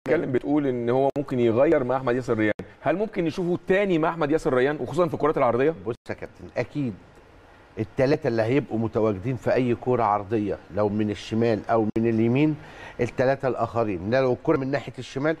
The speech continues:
Speaker 2: هيبقى وليد سليمان، احمد ياسر، طاهر محمد طاهر، ويبقى من وراهم الو ديانج.
Speaker 1: مم.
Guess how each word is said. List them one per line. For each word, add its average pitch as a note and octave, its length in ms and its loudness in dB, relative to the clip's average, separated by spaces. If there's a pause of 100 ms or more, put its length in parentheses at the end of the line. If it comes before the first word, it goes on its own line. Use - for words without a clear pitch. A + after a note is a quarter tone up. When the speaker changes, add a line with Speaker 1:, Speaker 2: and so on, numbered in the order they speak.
(260)
Speaker 2:
هيبقى B2+ 420 2 (380)
وليد D3 160 0
سليمان، B2+ 400 0
احمد B2+ 300 -4
ياسر، C#3 340 0
طاهر C3+ 320 -2
محمد C3+ 440 -4
طاهر، E3 200 2
ويبقى C#3+ 340 2
من C#3 220 -6
وراهم D#3 380 2 (380)
الو C#3 160 0
ديانج. A2 280 -4 (320)
Speaker 1:
مم. G#2+ 80 -8